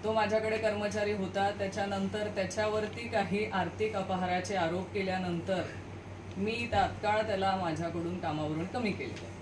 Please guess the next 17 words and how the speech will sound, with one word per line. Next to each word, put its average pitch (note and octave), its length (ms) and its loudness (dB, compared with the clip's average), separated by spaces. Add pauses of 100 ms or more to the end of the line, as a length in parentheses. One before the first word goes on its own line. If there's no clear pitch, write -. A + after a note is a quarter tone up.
(160)
त्याच्यानंतर A3 680 2
त्याचा G#3 520 4
किंवा F#3+ 280 0
आमच्या F#3 260 0
कुठल्याही G3 480 0
खडसे F#3+ 280 0
कुटुंबाचा F3+ 540 -2
काहीही E3 440 -2
संबंध D#3+ 460 0
नाही, G3 240 -2
संपर्क A3 400 -2
नाही. - 220 -8 (720)
त्याच्यानंतर B3 960 2
त्याच्या A3+ 360 4
परिवारामध्ये G#3+ 1120 2 (560)
काय A3+ 220 8
चाललंय G3 560 4